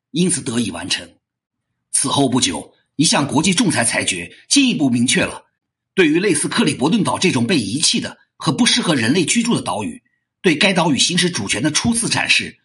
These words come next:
便足以取得主权，除非有证据证明其后有放弃管辖权的明确意图表示。由此可见，在判断是否构成有效占领时，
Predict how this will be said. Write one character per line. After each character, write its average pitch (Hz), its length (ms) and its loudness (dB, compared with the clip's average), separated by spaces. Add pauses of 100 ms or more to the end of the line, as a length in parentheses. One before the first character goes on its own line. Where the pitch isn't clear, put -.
(160)
便 143 160 2
足 139 220 0
以 143 80 2
取 - 220 -2
得 95 100 -10
主 85 160 -8
权， - 180 -2 (600)
除 127 200 0
非 101 400 -4 (120)
有 139 120 0
证 196 220 2
据 131 100 0
证 170 200 0
明 85 260 -8 (280)
其 - 220 0
后 160 200 2
有 117 100 -2
放 185 240 0
弃 - 140 -2
管 - 200 -2
辖 143 140 0
权 131 160 0
的 131 80 0
明 110 180 0
确 185 180 0
意 175 100 -2
图 104 140 -8
表 92 200 -10
示。 - 220 -2 (920)
由 117 220 -2
此 - 140 -2
可 - 160 -8
见， - 300 -6 (340)
在 170 120 2
判 202 240 2
断 190 120 2
是 - 220 2
否 123 140 -2
构 233 180 0
成 151 180 2
有 101 140 -4
效 208 180 2
占 175 180 2
领 101 140 -6
时， - 300 -4